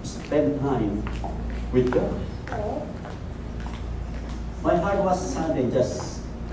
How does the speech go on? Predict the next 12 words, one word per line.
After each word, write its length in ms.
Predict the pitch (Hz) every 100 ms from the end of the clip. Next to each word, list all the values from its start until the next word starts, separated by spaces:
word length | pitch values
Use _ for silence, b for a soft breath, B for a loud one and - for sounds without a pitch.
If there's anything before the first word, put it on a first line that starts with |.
| - - -
a 120 | -
couple 320 | 180 175 160
of 160 | - 135
weeks 180 | 123
ago. 400 | 123 98 92 90 - - - - - - - - - - - - - - - - - - - - -
And, 260 | - - -
and 100 | 226
the 60 | -
Holy 200 | 226 -
Spirit 460 | - 190 175 - - - 127
reminded 640 | 143 131 139 127 - 104
me 220 | 98 92